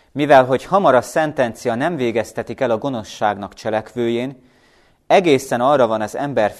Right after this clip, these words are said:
emberek fiainak szíve ő bennük, hogy gonosz cselekedjenek.” Hát egy másik fordításban is hadd mondjam ezt el:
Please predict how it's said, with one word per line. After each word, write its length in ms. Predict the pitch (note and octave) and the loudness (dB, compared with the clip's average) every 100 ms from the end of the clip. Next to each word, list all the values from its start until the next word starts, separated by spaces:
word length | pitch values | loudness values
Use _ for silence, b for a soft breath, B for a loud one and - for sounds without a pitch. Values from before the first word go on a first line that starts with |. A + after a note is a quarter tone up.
| - | -10
emberek 420 | D3+ D#3 B2 G#2 | -8 -4 -2 -2
fiainak 480 | - D3 B2+ G#2+ G2 | -4 -4 -4 -2 -8
szíve 400 | - - B2+ G#2 | -8 -10 -4 -2
ő 120 | A#2 | -2
bennük, 320 | A2+ G#2 G2 - | -2 -4 -6 -10
hogy 140 | G2 | -10
gonosz 320 | G#2+ G2 F#2+ | -10 -12 -16
cselekedjenek.” 800 | - F#2 F2 F#2 F2+ F#2 - _ _ b b b b | -16 -16 -16 -18 -14 -16 -16 _ _ b b b b
Hát 160 | b B2+ | b -8
egy 100 | C3 | -2
másik 320 | D#3+ - C3 | -2 -2 -8
fordításban 760 | - C#3 B2+ - A#2 A2 B2 | -2 -2 -2 -4 -6 -6 -10
is 160 | A2 - | -12 -8
hadd 160 | C3 B2 | -8 -6
mondjam 280 | A2 G#2+ | -6 -6
ezt 240 | G#2+ - - | -6 -10 -4
el: 280 | A#2 C#3 | -2 -2